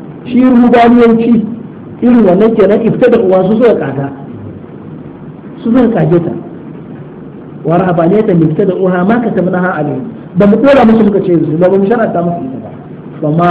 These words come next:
ra'awha abana ma katabnaha alayhim illa ibtiga ridwanillah. Ba abin da muka dora musu, fassara ɗaya biyu.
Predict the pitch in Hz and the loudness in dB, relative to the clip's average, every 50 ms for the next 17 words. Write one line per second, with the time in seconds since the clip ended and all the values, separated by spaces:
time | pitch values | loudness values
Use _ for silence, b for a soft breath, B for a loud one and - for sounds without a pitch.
0 | 175 170 - - 156 156 160 160 170 160 165 190 185 175 180 196 214 208 - 190 | 2 0 0 -2 -2 -2 -2 -2 -2 0 0 0 0 0 0 0 0 -2 -2 -2
1 | 185 196 208 208 208 196 190 196 202 202 190 170 196 190 - - 180 165 190 196 | -2 0 0 0 2 2 2 2 2 0 0 0 0 0 0 0 0 2 2 2
2 | 190 190 196 - - - - - - - - - - - - - - - - - | 0 0 -2 -6 -10 -12 -14 -16 -16 -16 -14 -14 -12 -12 -12 -12 -12 -12 -8 -4
3 | 170 190 185 151 175 185 185 180 170 156 156 143 - - 160 175 254 254 233 - | -2 0 2 2 2 2 4 4 2 2 2 0 0 -2 0 0 2 2 2 2
4 | 254 240 226 220 208 220 226 - - - 226 226 214 196 220 226 226 240 - - | 2 4 4 4 2 2 0 0 2 2 4 4 4 4 2 2 2 0 -2 -2
5 | - - - - - - - - - - - - - - - - - 220 214 208 | -4 -8 -12 -16 -16 -14 -8 -6 -6 -6 -6 -10 -14 -16 -18 -6 -2 0 2 4
6 | - 214 233 214 185 - - - 160 165 160 147 147 147 156 151 | 4 4 6 4 4 2 2 2 2 4 4 2 2 0 -2 -2